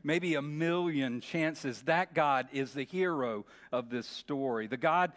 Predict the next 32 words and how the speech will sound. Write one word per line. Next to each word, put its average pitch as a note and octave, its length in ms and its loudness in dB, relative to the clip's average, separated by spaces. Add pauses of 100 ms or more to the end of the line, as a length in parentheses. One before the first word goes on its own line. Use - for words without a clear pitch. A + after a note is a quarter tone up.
(200)
the D3 80 0
God E3+ 300 4
who F3+ 120 -2
forgives D#3 800 -2
repentant C3 680 -4
sinners. A2+ 580 -4
The C3+ 80 -4
God D#3 380 2 (260)
who F3 180 0
is, D3 220 -2 (200)
who E3+ 140 0
is D3 160 -2 (120)
patient F#3 680 -2
beyond D3+ 600 0
measure. D#3 600 0 (240)
The D3+ 80 -2
God F3+ 260 4
who F3+ 140 0
is D#3 120 -4
kind G3 680 2
and D3+ 120 0
who D#3 120 -2
is C#3 120 -4
loving E3+ 640 2 (220)
and, E3 140 0
and, E3+ 340 2
and E3+ 200 2
who F3 160 2
is C#3 140 -2
gracious. E3+ 720 0
The D3+ 100 -8
God F#3 360 4